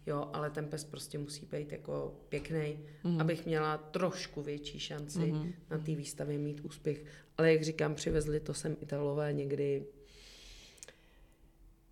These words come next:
Speaker 1: dejme tomu v roce dva tisíce pět, šest,
Speaker 2: Mhm.
Speaker 1: bajvočko, jsem začali fakt hodně jezdit s těma
Speaker 2: Mhm,
Speaker 1: berňákama
Speaker 2: mhm.
Speaker 1: a to byla prostě jiná liga.
Speaker 2: No, samozřejmě, takže to si pak člověk rozmyslí, jestli bude vystavovat, nebo jestli bude koupat.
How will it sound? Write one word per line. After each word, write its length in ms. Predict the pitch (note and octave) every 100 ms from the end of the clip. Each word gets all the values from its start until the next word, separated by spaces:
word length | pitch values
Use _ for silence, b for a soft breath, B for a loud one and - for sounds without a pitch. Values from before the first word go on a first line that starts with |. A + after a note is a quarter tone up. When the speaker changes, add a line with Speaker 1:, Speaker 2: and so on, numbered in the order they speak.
| -
Speaker 1:
dejme 360 | G3 G#3+ F3+
tomu 400 | E3 F#3+ F#3 F3
v 420 | E3 - - - F3
roce 680 | E3+ F3 - - E3 D3+ D3
dva 220 | D3+ F3
tisíce 880 | F3 F3+ D#3+ - E3+ D3+ - D#3 D3+ D3+
pět, 360 | E3+ F3 F3 F3
šest, 560 | - - E3 D#3+ E3+
Speaker 2:
Mhm. 100 | F3+
Speaker 1:
bajvočko, 540 | E3 D#3+ D#3+ D#3 - D#3+
jsem 220 | - E3
začali 420 | D#3 D3+ - D3+
fakt 220 | D3 C#3+
hodně 280 | D3 D3 D3+
jezdit 320 | D#3 D3+ C#3+
s 60 | -
těma 200 | E3+ D#3+
Speaker 2:
Mhm, 80 | D#3
Speaker 1:
berňákama 600 | D#3+ D#3 C#3+ C#3+ D3 D3
Speaker 2:
mhm. 80 | -
Speaker 1:
a 20 |
to 140 | -
byla 240 | D3 D3 D3
prostě 320 | D3 - D#3+
jiná 260 | D3 C#3+ C#3+
liga. 320 | C#3 C#3+ C3+ - -
Speaker 2:
No, 220 | F#3 F#3 F3+
samozřejmě, 600 | - F3+ D#3+ D#3+ D3+ D3
takže 280 | D3+ - D#3
to 60 |
si 160 | - -
pak 160 | D#3
člověk 300 | - E3 D#3
rozmyslí, 460 | D#3 C#3 D3+ D3 D#3+
jestli 180 | D3+ D#3+
bude 200 | D#3+ D3+
vystavovat, 560 | D3 - D#3 D#3 D3+
nebo 220 | D#3+ D#3 D#3
jestli 220 | D3+ D#3
bude 180 | D#3+ D3+
koupat. 460 | D#3+ D#3 C#3+ -